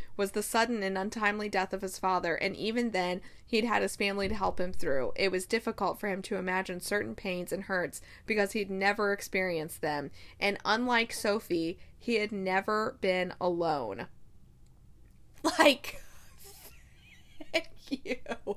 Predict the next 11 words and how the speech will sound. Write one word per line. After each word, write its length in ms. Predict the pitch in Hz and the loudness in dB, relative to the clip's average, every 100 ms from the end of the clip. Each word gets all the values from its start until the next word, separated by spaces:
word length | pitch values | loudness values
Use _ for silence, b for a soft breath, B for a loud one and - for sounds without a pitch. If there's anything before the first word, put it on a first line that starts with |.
| 381 480 339 | -2 0 0
This 260 | 269 370 - | 2 0 2
is 160 | 587 - | 0 0
the 160 | 359 - | -2 2
only 340 | 254 254 269 | 4 6 4
reason 600 | 226 190 185 165 117 - - B B | -2 -4 -6 -2 -4 -4 -12 B B
that 140 | - | 4
I 100 | 220 | 6
can 180 | 240 226 | 4 0
still 300 | - - 202 | -2 0 2
love 240 | 196 170 - | 2 2 2
Benedict, 520 | 180 170 127 78 | 0 0 -2 -4